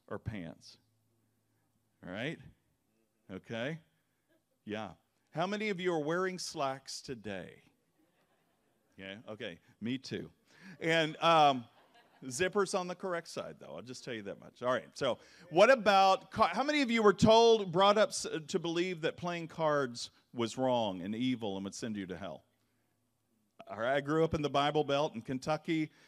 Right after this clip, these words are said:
Playing cards was of the devil, unless it was rook or something like that, 'cause that was blessed by God.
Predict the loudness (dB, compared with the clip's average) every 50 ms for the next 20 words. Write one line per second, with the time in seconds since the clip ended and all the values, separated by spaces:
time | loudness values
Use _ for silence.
0 | _ _ _ -4 -2 -2 -2 -2 -4 -4 -2 0 2 2 2 0 -2 -4 -6 -4
1 | -2 -4 -4 -4 -4 -4 -2 0 0 0 0 -2 -6 -6 -8 -12 _ _ _ -20
2 | -14 -10 -8 -6 -4 -2 -2 -4 -4 -4 -6 -6 -4 -4 -6 -6 -6 -8 -6 -4
3 | -2 -2 -4 -4 -8 -10 -10 -8 -8 -8 -8 -8 -8 -8 -6 -6 -6 -6 -4 -4
4 | -4 -4 -4 -6 -6 -4 -4 -6 -6 -8 -10 -8 -6 -6 -6 -6 -6 -6 -4 -4
5 | -4 -4 -4 -6 -6 -4 -6 -6 -6 -8